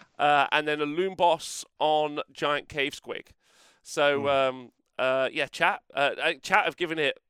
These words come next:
Speaker 1: like, there's a lot of very high numbers. Uh, this is a hundred and ninety-one pound if sold in retail separately.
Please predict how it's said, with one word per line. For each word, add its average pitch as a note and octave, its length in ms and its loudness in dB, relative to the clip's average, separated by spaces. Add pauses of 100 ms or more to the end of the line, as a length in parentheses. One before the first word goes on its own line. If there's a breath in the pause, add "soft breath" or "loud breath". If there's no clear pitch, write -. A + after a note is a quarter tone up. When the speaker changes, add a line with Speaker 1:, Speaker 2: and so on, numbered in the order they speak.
(120)
Speaker 1:
like, B2+ 380 0
there's C#3 200 -2
a C#3+ 40 -4
lot C#3 200 0
of B2+ 100 -4
very C3 240 0
high A#2 180 -4
numbers. G#2 440 -12 (280 soft breath)
Uh, - 100 2
this F3 180 -6
is F#3+ 120 -4
a F3+ 40 2
hundred G3+ 440 -6
and F#3 160 -10
ninety-one F3 580 -2
pound C#3+ 480 0 (260 soft breath)
if D3+ 160 -6
sold C#3 400 -4
in B2+ 200 -10
retail C#3 400 -2
separately. A2 640 -8